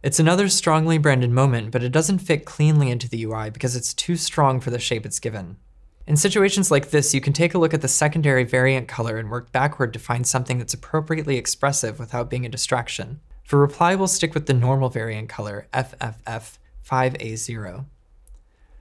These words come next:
Luckily, the icons in our components are already the right colors, so we don't need to change them. If you want to go even further with your dark theme, you can use custom surface treatments for additional expression or emphasis.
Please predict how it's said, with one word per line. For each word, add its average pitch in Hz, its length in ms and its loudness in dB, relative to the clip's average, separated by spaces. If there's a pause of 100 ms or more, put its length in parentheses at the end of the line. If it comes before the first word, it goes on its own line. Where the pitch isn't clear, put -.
(220)
Luckily, 165 320 4
the 156 180 2
icons 156 400 2
in 151 60 2
our 131 80 2
components 120 540 0
are 123 120 0
already 135 360 2
the 131 100 0
right 120 180 -2
colors, 113 380 -6
so - 160 -4
we 120 80 -4
don't 123 180 -4
need 123 160 -4
to - 60 -12
change - 340 -10
them. 107 280 -12 (760)
If 135 120 -6
you 151 80 4
want 160 180 6
to 180 40 2
go 175 120 6
even 135 280 2
further 170 380 4
with 143 180 2
your 127 80 4
dark 120 260 -2
theme, 120 260 -2
you 120 80 0
can 127 160 0
use 127 200 2
custom 170 400 0
surface 147 400 2
treatments 120 400 -4
for - 160 -2
additional 139 420 2
expression 131 520 -2
or 113 100 -6
emphasis. - 640 -6